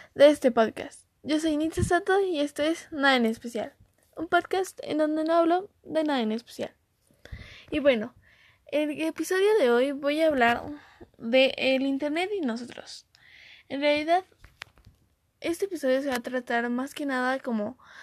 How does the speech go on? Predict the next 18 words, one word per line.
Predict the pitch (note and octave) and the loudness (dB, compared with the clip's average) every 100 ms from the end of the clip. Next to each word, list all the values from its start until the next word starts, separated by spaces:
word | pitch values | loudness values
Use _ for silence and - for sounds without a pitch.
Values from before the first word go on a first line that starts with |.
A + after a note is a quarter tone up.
| - - _ | -20 -20 _
de | E4 B3+ | -2 2
la | C4+ | 2
historia | C#4+ - E4 F#4 F#4+ | 2 -4 -4 -2 -2
del | F4+ B3+ | -2 -2
internet, | A3 A3+ A3+ A3+ | -2 -4 -4 -6
cómo | - E4 F4 | -6 -6 -4
fue | E4 D#4 | -4 -2
evolucionando | D#4 C#4 C4 A#3 A#3 A#3+ | -2 -4 -4 -2 0 0
y | C#4 | -2
también | C#4+ B3+ B3+ C4+ | -2 -2 0 -2
cómo | D4+ D4 | -2 -2
nosotros | G#3+ A3+ A3+ A3+ C4 | -2 -4 -6 -2 -2
ahorita | - A3+ A3+ A3+ B3 A#3+ | 0 0 0 -4 -2 0
lo | A#3 A3+ | 0 0
estamos | A#3 - A#3+ C#4 C#4 | -2 -4 -4 -4 -6
ocupando, | A3+ - G#3 G#3 G3+ | -8 -2 -2 -2 -10
o | - A#3+ | -12 -14
sea, | B3 B3 | -14 -16